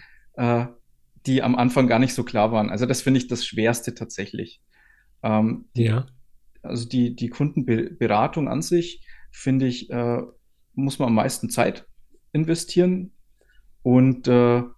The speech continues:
Speaker 1: finde ich aber tatsächlich durchs gezielte Fragen, äh, se-, sehr überschaubar. Also damit,
Speaker 2: Mhm.
Speaker 1: äh, habe ich jetzt überhaupt kein Problem. Ja, das macht mir super viel Spaß.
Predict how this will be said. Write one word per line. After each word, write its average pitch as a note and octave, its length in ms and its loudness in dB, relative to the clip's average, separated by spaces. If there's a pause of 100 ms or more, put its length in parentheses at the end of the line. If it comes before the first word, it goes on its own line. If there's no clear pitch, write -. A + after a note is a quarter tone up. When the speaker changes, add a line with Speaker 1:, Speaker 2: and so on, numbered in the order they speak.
(760)
Speaker 1:
finde F3 340 2
ich - 180 -6
aber C#3+ 220 -2
tatsächlich C3+ 640 -2
durchs B2 340 -2
gezielte C#3 540 0
Fragen, B2+ 760 2
äh, A#2 380 0 (800)
se-, - 380 -6
sehr C3+ 260 4
überschaubar. A2 760 2 (560)
Also G#2+ 360 -4 (140)
damit, A2+ 340 2
Speaker 2:
Mhm. B2 80 4
Speaker 1:
äh, G#2+ 440 -2
habe B2 140 -2
ich A#2+ 80 -4
jetzt - 240 -6
überhaupt A#2 300 0
kein A2+ 140 0
Problem. A2+ 360 0
Ja, G#2+ 140 4
das A2+ 160 -2
macht A2+ 180 -2
mir A2+ 80 0
super A#2+ 220 2
viel - 140 -4
Spaß. - 380 -6